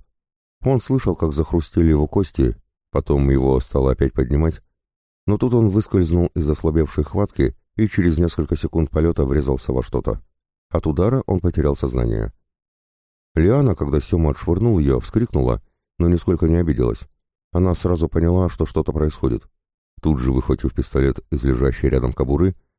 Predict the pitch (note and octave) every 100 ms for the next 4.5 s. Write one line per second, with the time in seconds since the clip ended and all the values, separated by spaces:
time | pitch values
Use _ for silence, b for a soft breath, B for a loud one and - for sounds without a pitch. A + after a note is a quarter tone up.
0 | - G2 F#2+ D#2+ D#2+ C#2 C2 - A1+ G#1
1 | - _ _ _ _ _ _ _ _ _
2 | - G2 F#2 - G#2 F2 D2+ E2 - E2
3 | C#2+ D2+ E2 D2+ - - D#2+ D2 C#2+ D2+
4 | C2+ D2+ F2+ F#2+